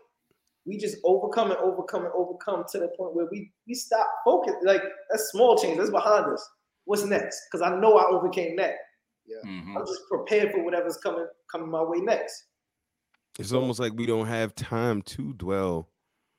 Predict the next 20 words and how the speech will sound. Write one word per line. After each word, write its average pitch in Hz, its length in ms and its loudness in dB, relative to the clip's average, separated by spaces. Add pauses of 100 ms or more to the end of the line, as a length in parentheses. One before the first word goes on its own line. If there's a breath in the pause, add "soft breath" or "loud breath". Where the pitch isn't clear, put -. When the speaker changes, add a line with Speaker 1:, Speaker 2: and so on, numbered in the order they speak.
(220)
Speaker 4:
on 98 200 -4
those 87 240 -6
things. 82 480 -8
You 90 100 -6
know 92 120 -2
what 90 60 -2
I 90 40 -2
mean? 95 300 -2
It, - 160 -2
it's, 92 240 -6 (440 loud breath)
in 110 180 -2
some 139 280 4
ways, 113 360 4
in 101 160 -8
some 156 260 0
ways, 120 240 0
the 101 100 -6
normalization 104 960 -2
of 98 160 0
it 95 160 0